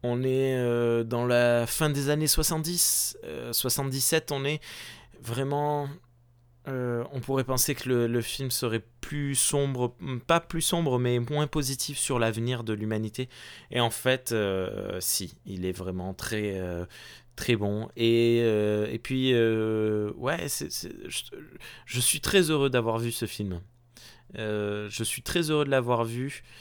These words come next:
Et je, je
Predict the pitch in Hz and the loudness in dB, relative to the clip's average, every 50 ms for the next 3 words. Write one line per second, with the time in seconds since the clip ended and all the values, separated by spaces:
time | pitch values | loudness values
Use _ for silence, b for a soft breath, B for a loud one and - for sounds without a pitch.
0 | B B B B B B B B B B B B B B B - - - 120 113 | B B B B B B B B B B B B B B B -16 -8 -4 -2 0
1 | 113 113 113 107 104 110 113 110 110 107 107 107 107 104 104 104 101 101 98 98 | 0 0 -2 -2 -2 0 0 0 2 2 2 2 2 2 2 2 0 0 0 -2
2 | 98 98 98 98 95 95 95 95 - - | -2 -2 -2 -4 -4 -6 -6 -8 -8 -10